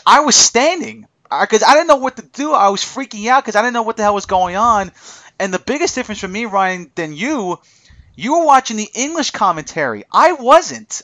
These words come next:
I was watching the Japanese commentary. So, in that final ten minutes,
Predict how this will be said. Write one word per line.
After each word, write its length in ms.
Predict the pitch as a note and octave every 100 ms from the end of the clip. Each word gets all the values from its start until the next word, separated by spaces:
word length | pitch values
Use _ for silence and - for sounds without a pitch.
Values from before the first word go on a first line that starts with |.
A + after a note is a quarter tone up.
| -
I 160 | B3
was 220 | F#4+ G#4 A#3+
watching 360 | C#4 C4 A#3+
the 60 | A3+
Japanese 760 | - B3+ A#3+ A3 G#3 B3 C#4+
commentary. 720 | - G#3 F#3+ F3 - F#3 D#3+ C#3
So, 460 | - G3+ G3 F#3 _ - - -
in 180 | A3+ A3
that 260 | C#4 G#4+ -
final 300 | D#4 D4 C4+
ten 320 | - B3+ A3
minutes, 640 | B3 G3 E3 - - -